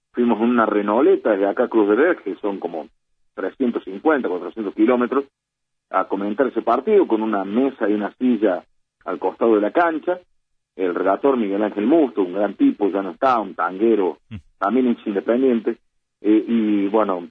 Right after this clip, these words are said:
Speaker 1: este, comenté ese partido, ganó Estudiantes en Cruz del Eje siete a cero, qué sé yo.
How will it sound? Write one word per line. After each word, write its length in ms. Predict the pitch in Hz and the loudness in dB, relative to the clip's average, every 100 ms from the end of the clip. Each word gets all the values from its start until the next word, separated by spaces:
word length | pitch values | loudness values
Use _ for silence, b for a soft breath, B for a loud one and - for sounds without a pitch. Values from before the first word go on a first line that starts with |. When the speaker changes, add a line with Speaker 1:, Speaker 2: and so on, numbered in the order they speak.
| - | -12
Speaker 1:
este, 720 | 87 - 101 92 90 82 78 - _ _ _ | -14 -4 -2 0 0 -2 -4 -10 _ _ _
comenté 320 | 113 113 143 | 0 2 2
ese 140 | 139 | 0
partido, 480 | 127 127 143 214 175 | 2 0 2 2 4
ganó 180 | 123 131 | 4 0
Estudiantes 640 | 127 170 131 135 123 107 | 2 4 4 2 -2 -6
en 120 | 101 92 | -8 -4
Cruz 180 | 113 107 | 0 2
del 120 | 117 | 2
Eje 200 | 123 101 | 0 -4
siete 240 | - 113 101 | -2 -4 -4
a 80 | - | -4
cero, 420 | 127 131 104 87 | 2 2 2 -2
qué 60 | 92 | -6
sé 120 | 92 | 0
yo. 220 | 110 135 | 0 0